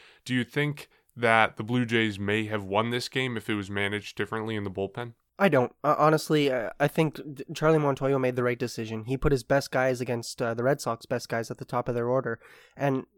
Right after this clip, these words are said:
Speaker 2: you know, with Dolis, I, I, you know, I hate to say it, but he just, he flat out didn't have it last night, and that is why they ended up losing. And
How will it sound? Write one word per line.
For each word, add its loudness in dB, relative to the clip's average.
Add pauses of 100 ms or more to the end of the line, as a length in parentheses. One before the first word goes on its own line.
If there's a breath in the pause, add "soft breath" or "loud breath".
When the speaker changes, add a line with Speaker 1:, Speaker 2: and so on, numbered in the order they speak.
(140)
Speaker 2:
you -6
know, 4
with 4
Dolis, 4
I, -4
I, -4
you -4
know, 0
I 2
hate 0
to 2
say 0
it, -2
but -4
he -4
just, -4
he -10
flat 0
out 0
didn't 0
have 2
it -2
last -6
night, -6
and -6 (180)
that 0
is -6 (460)
why 2
they 4
ended 0
up -4
losing. -4
And -6